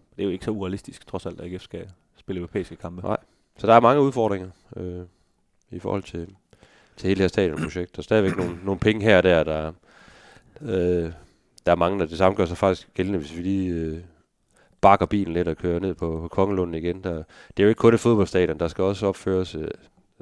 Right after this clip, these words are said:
Speaker 2: der skal først og fremmest, så skal der vælges en, en cykelbane. Øh, så skal der opføres et, øh,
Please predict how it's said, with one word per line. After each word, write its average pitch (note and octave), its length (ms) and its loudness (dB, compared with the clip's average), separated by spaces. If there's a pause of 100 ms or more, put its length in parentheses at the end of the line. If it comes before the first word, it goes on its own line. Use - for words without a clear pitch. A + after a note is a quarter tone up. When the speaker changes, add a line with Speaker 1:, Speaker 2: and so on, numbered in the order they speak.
(420)
Speaker 2:
der - 60 -20
skal - 160 -20
først G2 180 0
og - 40 -16
fremmest, F2 240 0
så F2+ 80 -6
skal - 140 -4
der F2 60 4
vælges F2 320 -2
en, D#2 180 -18 (840)
en - 60 -16
cykelbane. F2 500 -2 (480)
Øh, D#2 480 -8 (560)
så F#2 100 -10
skal - 140 -6
der F#2+ 60 2
opføres F#2 320 2
et, D#2 120 -6
øh, D#2 340 -4